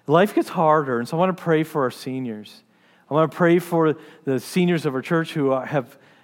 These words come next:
it contributes so much to us, and, and they're so valuable to this ministry and to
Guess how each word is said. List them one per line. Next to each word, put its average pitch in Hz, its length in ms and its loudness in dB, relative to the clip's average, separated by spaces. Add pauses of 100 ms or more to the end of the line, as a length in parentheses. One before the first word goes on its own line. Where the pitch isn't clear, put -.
(100)
it 156 320 -2
contributes 180 460 -2
so 185 520 2
much 165 460 0
to 143 240 -4
us, 107 320 -12
and, 123 180 -4 (300)
and 147 160 0
they're 156 160 4
so 185 340 2
valuable 156 720 2
to - 160 -12
this 131 220 -8
ministry 110 640 -10
and 117 100 -12
to 131 240 -2